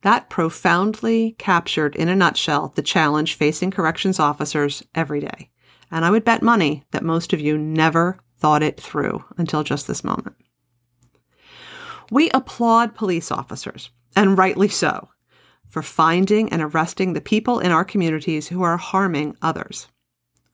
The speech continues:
We watch them book 'em, and we watch highlights from the trial on the local news.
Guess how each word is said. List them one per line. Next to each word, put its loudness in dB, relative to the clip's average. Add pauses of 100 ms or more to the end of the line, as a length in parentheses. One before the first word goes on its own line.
We 4
watch 0
them -4
book 0
'em, 2 (420)
and -6
we -6
watch -6
highlights 0
from -4
the -6
trial 0
on 0
the -6
local -8
news. -2